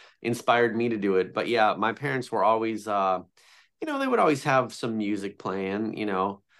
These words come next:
Back in the eighties, my mom would be rocking, like, Michael Jackson or Pat Benatar record, records or something like that, you know.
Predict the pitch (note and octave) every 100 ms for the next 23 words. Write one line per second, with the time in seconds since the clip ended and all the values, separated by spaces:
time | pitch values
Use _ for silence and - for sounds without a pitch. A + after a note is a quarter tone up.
0 | _ _ _ - A#2 A2 B2+ A#2+ - G#2+
1 | A2 A2 A2 G#2+ G#2 F#2+ G#2 G#2 G2+ G2
2 | G2 G2 G#2+ G2 F#2+ F#2+ G2+ G2 G2 G#2+
3 | G#2+ G2 G2+ - G2+ F#2 A2+ - G2+ G2+
4 | G2+ G2 F#2 F2 F#2 F#2 - F#2+ - G2
5 | F2 F#2 - G2 F#2 F#2+ F#2 E2+ - F#2+
6 | F#2+ F#2 F2 - E2 - F2 E2+ F2